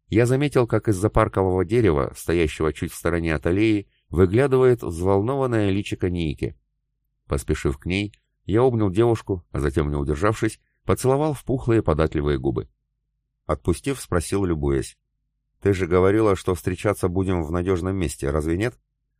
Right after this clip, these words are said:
Правда, прошлое немножко подкачало. Но она моего шутливого тона не приняла. Вместо этого еще раз оглянулась, ища посторонние уши,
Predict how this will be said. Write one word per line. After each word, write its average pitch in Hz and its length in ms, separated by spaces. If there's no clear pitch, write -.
Правда, 98 340
прошлое 113 440
немножко 95 420
подкачало. 69 640
Но 92 180
она 123 200
моего 113 420
шутливого 101 640
тона 104 260
не 98 100
приняла. 90 460
Вместо 78 460
этого 92 260
еще 80 240
раз 78 180
оглянулась, 90 640
ища 98 220
посторонние 101 640
уши, 98 360